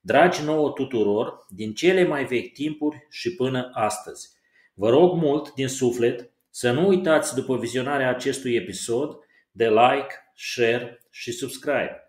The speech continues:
fiindcă fără voi nu pot exista. Cu drag,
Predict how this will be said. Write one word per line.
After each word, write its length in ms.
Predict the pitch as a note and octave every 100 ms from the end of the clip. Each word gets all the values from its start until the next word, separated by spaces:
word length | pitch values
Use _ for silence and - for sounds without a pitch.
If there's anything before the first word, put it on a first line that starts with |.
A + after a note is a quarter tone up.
| _ _ _
fiindcă 360 | - A2+ B2
fără 340 | A2+ D3+ F3+ F3+
voi 640 | C3+ C#3+ C#3+ D3+ - _ _
nu 240 | A2+ D3
pot 540 | D3+ A#2 B2 B2+ - _
exista. 880 | A#2+ G#2 F#2+ G2 - F2+ - - _ _
Cu 160 | - A#2
drag, 380 | F#2+ A#2+ D3